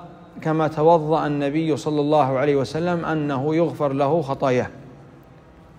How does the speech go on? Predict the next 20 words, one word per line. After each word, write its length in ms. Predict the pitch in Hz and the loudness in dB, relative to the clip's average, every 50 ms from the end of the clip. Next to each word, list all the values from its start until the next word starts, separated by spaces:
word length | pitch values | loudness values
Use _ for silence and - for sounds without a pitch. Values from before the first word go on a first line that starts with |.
| - - - - - - | -20 -20 -20 -20 -20 -4
في 200 | - 175 175 170 | 2 4 4 6
مواضع 480 | 160 156 151 156 170 180 180 170 165 | 6 6 6 8 8 8 8 6 6
الوضوء 460 | 143 135 151 147 151 147 139 135 135 - - - - - - - - - - - - - - - - - - - - - - - - - 147 | 4 2 2 2 2 2 2 0 -2 -4 -8 -16 -18 -20 -20 -20 -20 -20 -20 -20 -20 -20 -20 -20 -20 -20 -20 -20 -20 -20 -20 -20 -8 -2 0
التي 420 | 147 147 165 160 - 180 190 190 | 2 4 2 2 4 4 6 6
يتوضأ 640 | 175 156 - 151 151 170 170 156 151 160 156 156 147 | 6 6 4 4 6 6 6 6 4 4 4 4 4
فيها 240 | 131 160 160 143 139 | 2 2 0 0 0
المرء، 260 | 143 156 151 131 - - - - - - - - - - - - - - - - - - - - - - - - - - - - - | 2 2 2 2 0 -2 -14 -20 -20 -20 -20 -20 -20 -20 -20 -20 -20 -20 -20 -20 -20 -20 -20 -20 -20 -20 -20 -20 -20 -20 -20 -8 -2
وهذا 320 | - 143 165 180 175 175 | 2 4 4 6 6 4
من 100 | 170 165 | 2 2
فضل 200 | 147 175 170 165 | 4 4 4 4
الله 180 | 170 165 170 170 | 4 6 6 6
عز 260 | 151 143 156 139 143 | 6 6 4 2 2
وجل 240 | 156 151 151 170 156 | 0 2 2 2 2
على 180 | 127 147 147 147 | 2 2 2 2
هذه 340 | 135 147 165 160 147 147 | 2 2 2 2 0 0
الأمة، 380 | 147 160 170 165 147 131 113 107 - - - - - - - - - - - - - - - - - - | -2 -4 -4 -4 -4 -4 -4 -6 -8 -14 -20 -20 -20 -20 -20 -20 -20 -20 -20 -20 -20 -20 -20 -16 -8 -4
أنك 220 | 151 160 156 - | -2 -2 0 2
مع 300 | 170 170 180 175 156 175 | 2 2 4 4 4 4
كل 280 | - - 202 196 190 185 | 4 4 4 4 6 6
وضوء 500 | 180 175 170 170 180 196 208 220 214 | 6 6 6 6 6 6 6 6 4